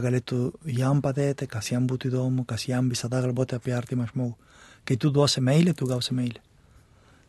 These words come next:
Ir lygiai taip pat bandyti daryti su Dievu.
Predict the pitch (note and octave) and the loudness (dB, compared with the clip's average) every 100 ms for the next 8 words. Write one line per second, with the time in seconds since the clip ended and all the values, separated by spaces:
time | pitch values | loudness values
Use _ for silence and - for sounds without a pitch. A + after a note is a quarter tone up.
0 | _ _ - B2 A#2+ A#2+ - _ _ - | _ _ -2 0 0 0 -4 _ _ -4
1 | C#3+ C3+ C3+ B2 C3+ - - A#2+ A#2+ A#2+ | 0 2 2 0 -2 -2 -2 2 2 2
2 | B2 A#2 B2+ - C#3 D3+ | 0 0 -2 -2 0 0